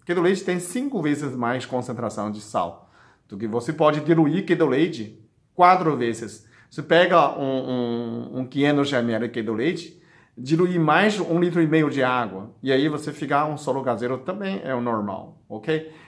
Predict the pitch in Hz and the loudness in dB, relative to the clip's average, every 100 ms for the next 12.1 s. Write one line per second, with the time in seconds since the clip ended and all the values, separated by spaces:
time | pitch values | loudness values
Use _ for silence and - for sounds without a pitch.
0 | - 135 131 139 170 156 131 143 139 135 | -8 0 2 4 2 2 -2 -4 -6 -6
1 | 139 202 247 214 220 214 208 196 185 185 | -6 -2 -2 0 -2 0 0 2 2 0
2 | - 233 285 208 180 185 208 - - - | -2 -4 0 2 4 4 0 -8 -16 -20
3 | _ _ 196 196 196 170 196 160 - - | _ _ 2 2 2 4 2 2 -8 -12
4 | - - _ 139 - - 123 139 143 147 | -18 -20 _ -2 -2 0 2 4 2 0
5 | 139 135 120 123 120 123 131 123 113 117 | 0 0 -6 -8 -8 -6 -4 -2 -2 -4
6 | 107 110 113 127 135 180 175 160 170 214 | -6 -8 -2 0 0 0 0 0 0 -4
7 | 233 - - _ 165 165 170 170 160 165 | -4 -10 -20 _ -2 0 2 4 4 2
8 | 160 151 143 147 131 131 107 90 - - | -2 -4 -2 -2 0 0 -4 -8 -10 -20
9 | _ - 95 95 98 - 113 110 120 113 | _ -10 -6 -6 -8 -6 -6 -4 -2 -2
10 | 110 - 110 90 85 101 104 131 135 151 | -4 -4 -2 -2 -6 -8 -8 -8 -2 -2
11 | 143 143 156 135 - 117 143 214 147 95 | -2 -4 -2 -2 2 2 2 0 -2 -4